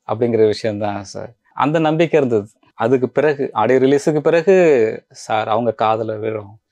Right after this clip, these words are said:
இசைஞானி அவர்களுடைய காதுல விழுங்கிற நம்பிக்கை இருந்தது.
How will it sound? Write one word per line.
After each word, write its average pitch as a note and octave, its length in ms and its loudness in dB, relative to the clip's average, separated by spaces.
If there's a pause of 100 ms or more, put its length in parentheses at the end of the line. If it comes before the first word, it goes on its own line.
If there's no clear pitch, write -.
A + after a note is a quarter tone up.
(500)
இசைஞானி A2+ 400 -8
அவர்களுடைய G#2 480 -8
காதுல G2+ 320 -12
விழுங்கிற B2+ 440 -2
நம்பிக்கை A2+ 420 -6
இருந்தது. G#2 380 -12